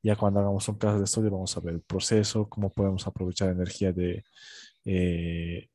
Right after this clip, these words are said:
aprovechar energía en un so-, en un intercambiador y demás, ¿vale?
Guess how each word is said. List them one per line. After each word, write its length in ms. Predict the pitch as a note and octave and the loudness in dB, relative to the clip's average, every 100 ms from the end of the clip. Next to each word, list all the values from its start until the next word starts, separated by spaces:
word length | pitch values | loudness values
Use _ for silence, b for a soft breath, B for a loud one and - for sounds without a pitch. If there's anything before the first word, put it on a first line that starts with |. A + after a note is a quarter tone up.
| _ _ _ | _ _ _
aprovechar 420 | G2 - G2+ - G2+ | -8 0 0 2 0
energía 260 | F#2+ G#2 | 0 0
en 100 | G2 | 0
un 100 | G2 | 0
so-, 240 | - G2 F#2+ | 0 -2 0
en 100 | G2 | -2
un 100 | G2 | -2
intercambiador 580 | G2+ - F#2 F#2+ G2 | -2 -4 -4 0 2
y 40 | G2 | 2
demás, 520 | F#2 G#2 - - - _ _ _ _ _ _ _ _ _ _ _ _ _ _ | 0 -2 -4 -8 -12 _ _ _ _ _ _ _ _ _ _ _ _ _ _
¿vale? 320 | F#2 F#2 C3+ | -4 -2 -4